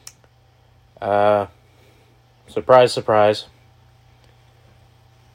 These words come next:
Uh, I hope there's gonna be C S P this week for all of you Macy fans out there. And I know that you're out there 'cause I hear your complaints when she's not on.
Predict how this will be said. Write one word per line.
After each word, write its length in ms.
Uh, 60
I 1300
hope 200
there's 180
gonna 160
be 80
C 180
S 120
P 160
this 180
week 180
for 120
all 120
of 120
you 140
Macy 360
fans 320
out 160
there. 140
And 100
I 60
know 200
that 120
you're 160
out 160
there 140
'cause 160
I 120
hear 380
your 140
complaints 480
when 120
she's 220
not 180
on. 260